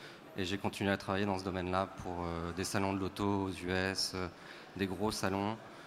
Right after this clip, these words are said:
euh, des parcs d'attractions comme Europa Park, euh, le Futuroscope, euh, Six Flags aux U S, euh,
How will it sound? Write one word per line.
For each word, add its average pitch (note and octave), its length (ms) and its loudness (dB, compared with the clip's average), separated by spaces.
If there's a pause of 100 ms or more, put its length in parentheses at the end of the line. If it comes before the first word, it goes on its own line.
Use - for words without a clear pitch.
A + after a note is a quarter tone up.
(260)
euh, G2 160 4
des G2 100 4
parcs G2+ 160 6
d'attractions G#2+ 460 2
comme G2+ 160 4
Europa F#2+ 320 4
Park, G2+ 440 4
euh, F#2 240 0
le F#2 100 0
Futuroscope, F#2+ 680 0 (140)
euh, F2 160 -2
Six - 320 -4
Flags G2 220 4
aux F#2 240 -4
U F#2 100 -2
S, F#2+ 360 -2 (120)
euh, F2 380 -2